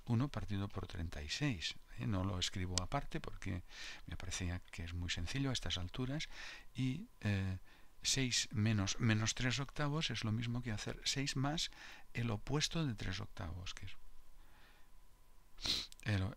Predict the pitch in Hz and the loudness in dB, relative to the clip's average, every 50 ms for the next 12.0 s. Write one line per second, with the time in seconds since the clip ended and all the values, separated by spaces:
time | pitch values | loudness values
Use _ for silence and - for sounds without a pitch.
0 | - - - 101 87 - - 107 104 92 90 90 - - - 71 69 - - - | -4 0 2 4 2 4 4 2 2 2 2 0 -2 -2 -4 -4 -4 -6 -6 -6
1 | - - - - - - - - - - 90 87 - 87 - 90 92 95 - 104 | -6 -6 -6 -6 -8 -10 -12 -12 -8 -4 -2 0 0 0 2 2 2 2 2 4
2 | - - - 101 104 - - 117 95 80 - - 87 85 76 73 80 - - - | 4 4 4 4 2 0 0 0 0 0 0 -2 -2 -2 -2 -4 -6 -6 -4 -4
3 | 143 110 - - - - - - - - - - - - - - - - - - | -4 -4 -4 -6 -8 -8 -8 -10 -12 -12 -12 -12 -12 -12 -12 -10 -10 -10 -10 -12
4 | - - - - - - - - - - - - - - - - 101 95 92 92 | -14 -12 -14 -12 -12 -12 -14 -14 -16 -16 -18 -6 -6 -6 -4 -2 -2 0 0 0
5 | 92 92 90 87 85 - - 101 - - - 104 104 - - - 87 - - - | -2 -2 -4 -2 -2 -4 -2 -2 -2 -2 0 -2 -2 -2 -2 -4 -2 -2 -2 -2
6 | 95 92 - - 104 - - - 92 - - 104 98 95 - - - - - - | -4 -6 -4 -4 -4 -2 -2 -2 -2 0 0 0 0 0 -2 -6 -6 -6 -4 -6
7 | - - - - - - 147 123 117 135 - - - - - - - - - - | -6 -6 -8 -10 -6 -2 0 0 0 0 -2 -4 -6 -12 -14 -18 -18 -18 -16 -18
8 | - - - - - - - - - - - - - - - - - - - 92 | -16 -16 -16 -16 -16 -16 -18 -20 -20 -20 -20 -20 -18 -16 -14 -14 -8 -4 -2 0
9 | 90 92 95 117 - 101 92 - - 90 92 95 98 101 98 92 92 - - - | 0 0 -2 -4 -4 -6 -4 -4 -4 -2 0 0 0 0 0 -2 -2 -6 -10 -16
10 | - - - - - - 123 107 - - - 101 95 92 - - 95 92 90 92 | -16 -16 -16 -16 -12 -6 -6 0 2 2 2 2 0 -2 -4 -4 -4 -4 -4 -4
11 | - 95 92 92 90 - 90 90 90 87 - - - 117 104 95 87 - - | -4 -2 -2 -2 -2 -2 -4 -4 -2 -2 -2 0 0 0 -2 0 -2 -4 -6